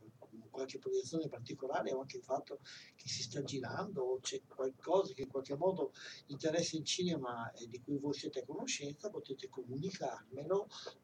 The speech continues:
utilizzando la pagina Facebook di questa trasmissione, cinema due punto coop, e vi prego di farmi sapere quello,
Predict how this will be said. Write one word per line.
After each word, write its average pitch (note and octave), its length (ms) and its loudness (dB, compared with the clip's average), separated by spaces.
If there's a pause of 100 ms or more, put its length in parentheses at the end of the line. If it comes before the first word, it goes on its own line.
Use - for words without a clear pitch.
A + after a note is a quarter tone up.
(200)
utilizzando C3 1400 0 (220)
la A2+ 140 -6
pagina B2+ 400 0
Facebook C3 640 4
di A#2+ 160 -8
questa - 380 0
trasmissione, D#3 800 0
cinema A#2+ 400 -4
due B2+ 260 2
punto - 400 -10
coop, F3+ 680 4 (1400)
e - 440 2 (1200)
vi A#2 120 -8
prego C3 280 4
di A2 160 0 (200)
farmi C3 260 -4
sapere C3+ 420 4
quello, B2+ 380 0